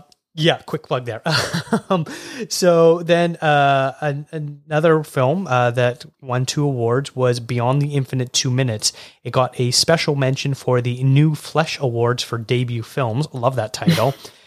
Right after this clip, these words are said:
Speaker 1: And it also won the, uh, Audience Award for Asian Feature. So yeah, I'm, I'm very happy that I got both of those.
Speaker 2: Yeah.
Speaker 1: Uh, I'm, I'm, obviously I don't know how many of the different movies were were f-, by debut filmmakers, but I'm very glad that this one,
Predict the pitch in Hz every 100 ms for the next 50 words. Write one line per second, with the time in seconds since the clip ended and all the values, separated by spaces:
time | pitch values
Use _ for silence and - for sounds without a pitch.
0 | _ - 135 147 143 143 156 165 147 143
1 | 143 135 135 139 139 135 131 131 151 151
2 | - 123 123 135 156 151 147 - 139 120
3 | 123 127 131 - 120 127 156 160 135 135
4 | - 214 208 104 101 _ _ _ _ _
5 | _ _ - - 123 123 123 120 123 151
6 | 185 113 117 139 135 143 151 151 143 139
7 | 135 127 123 127 120 127 131 127 127 165
8 | 160 - - - 127 120 120 117 117 147
9 | 127 135 - _ - 131 135 131 131 120
10 | 123 120 123 113 123 120 120 117 117 117
11 | 120 - 113 117 117 113 113 113 110 110
12 | 110 131 135 _ _ 135 123 113 - 123
13 | 110 120 120 117 113 113 - 117 117 113
14 | - 120 120 113 113 113 117 113 123 110
15 | 113 107 120 - 120 113 117